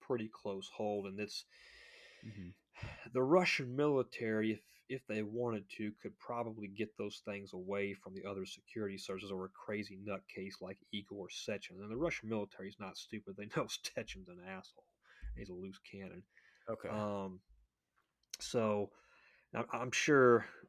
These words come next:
Speaker 1: you know, they, they, they, they do understand that. But since the Russians see this as a long-term existential threat,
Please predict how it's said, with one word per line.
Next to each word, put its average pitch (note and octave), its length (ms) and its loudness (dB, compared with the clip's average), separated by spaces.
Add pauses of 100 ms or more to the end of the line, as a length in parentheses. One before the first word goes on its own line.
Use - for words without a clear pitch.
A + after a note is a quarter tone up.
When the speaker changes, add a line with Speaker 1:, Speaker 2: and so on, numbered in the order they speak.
(280)
Speaker 1:
you A2 120 -2
know, F#2 220 -4
they, G2 400 4 (360)
they, A2 200 -2
they, A2+ 180 -4
they G#2 180 -2
do G#2+ 280 4
understand F#2 800 -4
that. - 220 -12 (840)
But G2+ 440 2 (500)
since - 440 2
the F#3+ 120 2
Russians C3+ 460 2 (420)
see - 720 4
this A2+ 420 4
as G#2+ 400 0
a G2+ 140 2
long-term A2+ 840 0
existential A2 920 -4 (240)
threat, G2+ 280 0